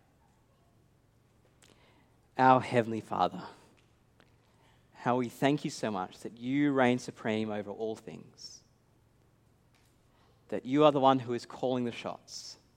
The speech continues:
that you are our almighty God with all power and all, all authority and all loving. Lord, help us in amongst this world to remain in you,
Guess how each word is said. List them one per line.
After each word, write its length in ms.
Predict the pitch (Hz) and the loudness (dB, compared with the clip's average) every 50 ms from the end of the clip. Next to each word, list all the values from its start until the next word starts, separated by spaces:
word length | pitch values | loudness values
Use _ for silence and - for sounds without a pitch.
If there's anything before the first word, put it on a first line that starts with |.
| _ _ _ _ _ _ _ _ _ _ _ _ _ _ _ _ _ _ _ _ _ _ _ _ _ _ _ _ _ _ _ _ _ - - _ | _ _ _ _ _ _ _ _ _ _ _ _ _ _ _ _ _ _ _ _ _ _ _ _ _ _ _ _ _ _ _ _ _ -20 -20 _
that 160 | - 98 87 | -8 -8 -6
you 200 | 110 110 117 120 | -4 -2 2 4
are 180 | 113 113 113 101 | 6 8 8 8
our 160 | 85 107 107 | 6 4 2
almighty 640 | 107 104 104 104 107 113 113 117 113 - - 104 | 0 -2 -2 -2 0 0 0 0 -2 -6 -10 -12
God 300 | 98 - - 98 98 98 | -10 -6 -6 -4 -4 -4
with 120 | 98 98 98 | -6 -8 -10
all 260 | - - 117 120 117 | -8 -6 -6 -6 -6
power 380 | - - 117 110 110 110 110 104 | -8 -4 0 2 4 4 4 2
and 300 | 98 104 113 135 147 139 | 0 0 -2 -2 -2 -4
all, 200 | 131 120 117 - - - _ | -6 -6 -8 -10 -16 -20 _
all 280 | - 123 123 127 123 117 | -10 -8 -8 -6 -8 -8
authority 540 | 113 - 101 95 92 90 90 95 92 98 107 - _ _ _ _ _ _ _ _ _ _ _ _ _ _ _ _ _ _ _ _ _ _ _ _ | -10 -8 -6 -6 -6 -6 -8 -10 -14 -16 -18 -20 _ _ _ _ _ _ _ _ _ _ _ _ _ _ _ _ _ _ _ _ _ _ _ _
and 140 | - 107 101 | -10 -8 -6
all 140 | 101 95 87 | -6 -6 -8
loving. 360 | 92 - - - 101 95 101 _ _ _ _ _ _ _ _ _ _ _ _ _ _ _ _ _ _ _ _ _ _ _ _ _ _ _ _ _ _ _ - - - _ _ _ - | -8 -10 -10 -10 -14 -16 -18 _ _ _ _ _ _ _ _ _ _ _ _ _ _ _ _ _ _ _ _ _ _ _ _ _ _ _ _ _ _ _ -20 -20 -20 _ _ _ 2
Lord, 160 | 139 143 135 | 2 2 2
help 260 | 127 - 160 175 - | 6 6 6 8 8
us 260 | 175 160 156 - - | 8 6 6 4 -4
in 160 | - - 147 | -8 -6 -6
amongst 360 | 131 127 131 143 160 160 - - | -2 2 4 4 4 2 -2 -8
this 260 | 151 139 - - - | -10 -10 -10 -8 -4
world 400 | 113 101 92 95 - 131 135 - - _ _ _ _ _ _ _ _ _ _ _ _ _ _ _ _ _ _ - | -2 -2 -2 -2 -4 -6 -12 -18 -20 _ _ _ _ _ _ _ _ _ _ _ _ _ _ _ _ _ _ -10
to 100 | - 127 | -8 -6
remain 360 | 117 113 117 120 123 127 127 | -4 0 2 2 2 2 2
in 140 | 117 107 101 | 0 -2 -4
you, 180 | 92 92 - | -6 -8 -12